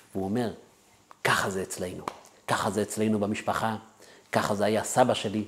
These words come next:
ככה זה אצלנו בעם ישראל", הוא הולך עם התוקף הזה, עם, עם האמת שלו. הוא הולך והוא אומר את זה, והוא לא מתבייש בזה, אפילו שזה נראה לו קשה מאוד, הוא מהר מאוד יגלה שקשה זה רק אצלי בראש.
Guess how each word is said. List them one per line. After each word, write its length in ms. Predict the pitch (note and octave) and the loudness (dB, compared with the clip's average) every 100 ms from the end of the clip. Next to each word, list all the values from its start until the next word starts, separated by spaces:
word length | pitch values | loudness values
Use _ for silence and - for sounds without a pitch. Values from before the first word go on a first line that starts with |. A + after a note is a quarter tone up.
| - - _ - - - - - - - - | -8 -20 _ -20 -20 -20 -20 -20 -20 -2 2
ככה 240 | B2 A#2+ | 4 4
זה 160 | G#2 A2+ | 2 2
אצלנו 500 | - A#2+ A#2+ A#2 A2 | 2 4 6 6 6
בעם 260 | A2 A#2 | 4 4
ישראל", 480 | A2+ G#2+ A2+ B2+ B2 A#2+ - - - | 2 2 4 6 4 0 -10 -20 -8
הוא 120 | A2+ | -2
הולך 260 | C#3 D3+ | -2 -2
עם 80 | C#3 | -2
התוקף 460 | A#2 - D#3 A2+ G#2+ | -2 -2 -4 -4 -4
הזה, 160 | G2 | -2
עם, 160 | G#2+ G#2+ | 0 0
עם 200 | A2+ G#2+ | 0 0
האמת 360 | A2+ C3+ F3 - | 2 2 0 0
שלו. 280 | G2+ F2 - - _ _ - - - - - - | -2 -4 -6 -18 _ _ -20 -20 -20 -20 -20 -4
הוא 160 | G#2+ G#2+ | 2 6
הולך 420 | D3+ D3+ - - | 8 8 4 -4
והוא 180 | G#2 A2 | 4 6
אומר 360 | G#2+ A#2 D#3 C#3 | 8 8 6 6
את 100 | A#2 | 2
זה, 140 | A2+ G#2 - - _ _ - | -2 -4 -12 -20 _ _ -2
והוא 120 | G#2 | 4
לא 80 | B2 | 6
מתבייש 500 | A#2+ G#2+ B2 C#3+ B2 | 6 8 8 6 4
בזה, 320 | A#2+ A2 A2 - - - - | 0 0 -2 -6 -20 -18 -10
אפילו 340 | - - C#3 C3 | -6 -2 0 0
שזה 240 | A#2 A#2 | 2 2
נראה 280 | B2 A2+ C3 | 4 4 4
לו 200 | C3 B2 | 4 4
קשה 360 | B2 - - D3 | 0 0 0 4
מאוד, 360 | D#3 F3 D#3+ - - - - - - - | 6 6 4 -2 -16 -20 -20 -20 -14 0
הוא 100 | A2+ | 2
מהר 280 | A2 C3+ C#3+ | 6 8 8
מאוד 260 | C3 A#2+ | 8 8
יגלה 340 | A#2 A2 B2+ A#2+ | 6 6 6 4
שקשה 520 | - - G2+ - B2 | 0 -4 -2 0 2
זה 120 | G#2+ | 4
רק 220 | A2 - | 2 2
אצלי 240 | G#2 - G#2 | -2 -2 0
בראש. 500 | F#2+ F2+ - - | 0 0 -6 -14